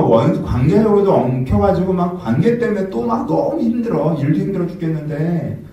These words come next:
환경도 힘들어 죽겠는데, 돈 문제도 힘들어 죽겠는데, 여기 또 가정 문제 때문에 너무 힘들고, 관계 문제 때문에 너무 힘들어. 아, 그래서 내 마음 다 죽은 것 같아. 그래서 이 어떤 면에서 이게 제일 힘들어. 이제 아무것도 하기 싫어, 무기력해.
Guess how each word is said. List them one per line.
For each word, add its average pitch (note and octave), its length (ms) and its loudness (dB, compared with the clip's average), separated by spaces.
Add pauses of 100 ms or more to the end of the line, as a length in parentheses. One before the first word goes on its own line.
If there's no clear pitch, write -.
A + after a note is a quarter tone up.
(120)
환경도 G3+ 380 -2
힘들어 E3+ 240 0
죽겠는데, D#3+ 360 -2
돈 C#3 140 0
문제도 F3+ 240 2
힘들어 E3 280 0
죽겠는데, D#3+ 360 -2
여기 F#3 140 -4
또 - 140 -10
가정 E3+ 280 -6
문제 F3+ 220 -2
때문에 - 160 -8
너무 F3 220 -2
힘들고, F3+ 300 0
관계 D#3 260 -2
문제 F#3 200 -2
때문에 - 180 -6
너무 E3+ 200 -2
힘들어. G#3+ 600 0 (960)
아, E3+ 120 0
그래서 F3+ 240 2
내 C#3 140 4
마음 C#3+ 280 0
다 - 60 -4 (460)
죽은 F#3+ 260 -2
것 E3 220 2
같아. - 80 0 (1300)
그래서 - 180 -2
이 D#3 80 4
어떤 G#3+ 240 2
면에서 F#3 180 2
이게 D#3+ 160 6
제일 C3 280 4
힘들어. C3 220 0
이제 F#3 120 4
아무것도 G3 460 2
하기 E3+ 180 2
싫어, D#3+ 160 2
무기력해. C#3 760 -2